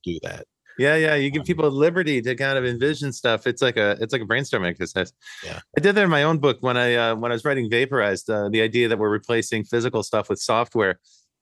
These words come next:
Speaker 2: And I asked myself that question. I was like, "How do you end this book?" I'm like, "What's the maximum? Like, where can I push this concept as
Speaker 1: Mm-hmm.
Speaker 2: far into the future or into the im-, improbable?"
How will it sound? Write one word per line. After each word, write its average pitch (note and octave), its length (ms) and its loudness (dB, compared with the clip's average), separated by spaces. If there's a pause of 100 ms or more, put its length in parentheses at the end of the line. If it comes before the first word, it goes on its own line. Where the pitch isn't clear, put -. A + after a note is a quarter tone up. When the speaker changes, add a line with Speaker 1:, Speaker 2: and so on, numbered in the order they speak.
Speaker 2:
And B2+ 160 0
I D3 60 0
asked E3 180 -2
myself E3+ 340 0
that G#2 140 -2
question. G#2 240 -2
I - 0 -
was G2+ 80 -2
like, A#2 80 -2
"How D#3+ 80 -4
do G3 80 -8
you F2 100 -4
end A#2+ 100 -2
this A2 140 0
book?" D3+ 300 -2
I'm A#2 60 -2
like, A2 120 -2
"What's D3+ 240 -4
the A3 140 0
maximum? A#2+ 640 -2
Like, G2+ 160 -2
where D#3+ 160 0
can F#3+ 160 0
I E3 60 0
push - 260 -2
this A#2+ 160 0
concept A2 480 -4
as F#2 100 0
Speaker 1:
Mm-hmm. F#2 180 -12
Speaker 2:
far D3 360 0
into C#3+ 240 -2
the A2+ 80 0
future A#2+ 520 0
or F#2+ 100 4
into G2 180 -4
the G2+ 160 2
im-, G#2+ 160 -4
improbable?" A2+ 680 -2